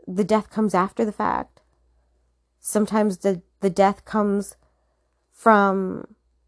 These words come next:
exhaustion, from being unable to move forward, being unable to move on, being unable to get up. It comes from starvation. It comes from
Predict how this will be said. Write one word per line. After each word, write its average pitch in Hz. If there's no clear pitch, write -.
exhaustion, 202
from 185
being 214
unable 202
to -
move 196
forward, 196
being 208
unable 190
to -
move 185
on, 185
being 208
unable 190
to 180
get -
up. -
It 196
comes 196
from 208
starvation. 180
It 190
comes 202
from 196